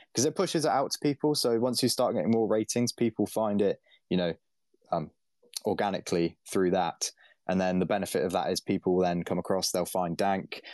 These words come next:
they'll find my previous guests, my previous guests, you know, people who I've, their, their sort of audience will find, you know, everyone finds each other, and it helps everyone network more. And it's, it's all just a great help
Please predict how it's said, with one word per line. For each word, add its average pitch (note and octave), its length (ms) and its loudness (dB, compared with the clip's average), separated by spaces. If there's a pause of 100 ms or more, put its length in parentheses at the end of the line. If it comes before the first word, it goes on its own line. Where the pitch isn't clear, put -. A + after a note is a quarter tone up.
(140)
they'll F2 100 -2
find F2+ 220 -2
my D#2+ 100 -2
previous G2 400 0
guests, F#2+ 520 -2 (320)
my E2+ 60 -6
previous G2+ 380 0
guests, - 640 -4
you G2+ 140 2
know, F2 180 2 (260)
people G2 260 0
who F#2+ 60 4
I've, F#2+ 160 0 (320)
their, G2+ 280 2
their G2+ 320 0
sort F#2 200 2
of F2+ 60 -2
audience G2 380 2
will F#2+ 80 2
find, F#2 440 -2 (460)
you A2+ 120 2
know, G2 140 0
everyone C#3 280 0
finds C3+ 320 -2
each F2+ 140 -2
other, F#2 160 2
and F2+ 120 2
it F#2 80 2
helps G#2+ 240 0
everyone G2 240 0
network F#2+ 360 0
more. F2 280 -2
And E2+ 80 -14
it's, - 160 -4
it's - 240 0
all A#2+ 120 2
just F#2+ 200 -2
a G2+ 40 -2
great G2 260 -2
help F#2+ 260 -2